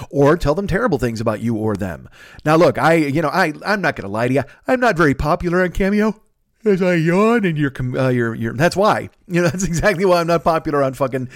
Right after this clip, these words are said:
Cameo. Oftentimes I'll bust out a Cameo and then all of a sudden I start yawning in the middle of it and they're like, "This fucking guy doesn't even care." But I'll tell you what, I've done Cameos and I don't think I've done one less than five minutes just yet. I've seen other people put up their Cameos and it's like a minute long, thirty seconds,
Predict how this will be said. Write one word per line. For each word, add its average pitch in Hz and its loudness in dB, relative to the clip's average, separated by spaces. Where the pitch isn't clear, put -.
Cameo. 165 2
Oftentimes 190 2
I'll 185 2
bust 156 2
out 151 4
a 147 -4
Cameo 139 2
and 135 2
then 131 2
all 135 2
of 127 -2
a - -10
sudden 135 0
I 127 0
start 120 -2
yawning 143 0
in 123 -6
the 123 -6
middle 135 0
of 139 2
it - -2
and 127 -10
they're 139 -2
like, 143 0
"This 302 -4
fucking - -2
guy 147 2
doesn't 160 2
even 139 0
care." 151 0
But 214 0
I'll 190 4
tell 208 2
you 175 4
what, 226 2
I've 202 2
done 196 -2
Cameos 202 -2
and 170 -2
I - 0
don't 220 -2
think 185 -2
I've 151 0
done 139 0
one 151 0
less 165 -2
than 143 -10
five 160 -2
minutes 190 -2
just 120 -6
yet. 127 -2
I've 208 -2
seen 196 -4
other 202 -2
people 160 0
put 156 0
up 147 -4
their 143 -2
Cameos 156 0
and 175 -2
it's 180 -8
like 180 -6
a 156 -4
minute 185 -2
long, 190 0
thirty 247 0
seconds, 175 -2